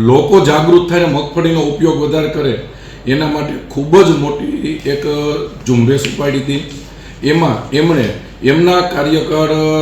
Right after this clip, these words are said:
દરમિયાન મગફળીનું અમેરિકામાં તેત્રીસ ટકા કરતાં પણ વધારે મગફળીનું ઉત્પાદન વધાર્યું અને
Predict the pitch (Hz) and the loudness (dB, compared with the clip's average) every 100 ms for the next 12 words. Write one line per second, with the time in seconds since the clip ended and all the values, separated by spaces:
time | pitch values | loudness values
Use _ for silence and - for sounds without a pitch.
0 | 143 135 156 156 127 110 90 - - - | 0 2 2 2 0 -2 -6 -14 -20 -10
1 | 107 120 113 - 185 170 165 165 165 147 | -4 -2 -4 0 2 2 2 0 0 -2
2 | 156 160 151 156 160 - 135 143 - 202 | 0 0 -2 -2 -4 -4 -6 -6 -2 0
3 | 208 - 143 165 156 143 165 156 156 143 | 2 0 0 0 0 -2 -2 -2 0 0
4 | 127 147 143 107 - - - 107 123 120 | 0 2 2 0 -4 -14 -12 -2 -2 0
5 | 165 160 160 160 - 120 113 156 151 151 | -2 0 2 0 -2 -4 -2 -2 0 0
6 | 147 143 156 156 151 - - - - - | 0 2 2 0 -4 -8 -16 -20 -20 -4
7 | 156 180 | 0 2